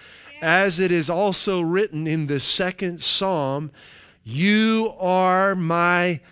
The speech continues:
Speaker 2: son. This day have I begotten you.'" What does begotten mean? Here's a definition of beget, begat, beget, begotten. <laughs> To bring a child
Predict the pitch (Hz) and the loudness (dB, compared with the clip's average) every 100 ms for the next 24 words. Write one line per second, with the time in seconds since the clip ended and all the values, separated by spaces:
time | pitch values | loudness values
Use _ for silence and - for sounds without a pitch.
0 | - - - - - 220 190 127 95 90 | -20 -6 0 2 4 4 2 0 -6 -14
1 | - _ _ _ - _ 113 117 202 233 | -20 _ _ _ -20 _ -12 0 4 4
2 | 226 - 135 202 226 165 147 151 170 - | 2 -2 -2 0 2 2 2 0 -2 -6
3 | - - _ - 185 175 - 160 180 190 | -20 -20 _ -2 0 0 0 -2 2 2
4 | 180 117 185 175 135 185 202 - 143 127 | 0 0 0 0 0 0 2 0 -6 -6
5 | 113 139 139 92 92 _ _ _ _ _ | -4 -4 -4 -6 -16 _ _ _ _ _
6 | _ - _ - 190 214 147 131 160 165 | _ -20 _ -2 2 2 2 -2 0 0
7 | 175 156 135 123 104 104 113 _ _ _ | 0 -2 -6 -6 -8 -12 -18 _ _ _
8 | _ 160 156 139 160 151 160 160 - 139 | _ -4 -4 -2 -2 -2 -2 -2 -2 -4
9 | 113 107 143 120 160 175 - 139 131 170 | -8 -6 -6 -2 -2 -2 -6 -6 0 0
10 | 170 131 127 147 165 _ 127 139 156 147 | -2 -6 -4 -2 -4 _ -6 -4 -4 -4
11 | 151 117 - _ - - - - - - | -8 -10 -20 _ -20 -20 -20 -20 -20 -20
12 | _ _ _ _ - 220 214 143 185 226 | _ _ _ _ -2 2 2 2 4 6
13 | 254 254 202 196 202 - 226 226 220 180 | 6 2 2 0 2 0 2 2 4 4
14 | 180 180 | 2 0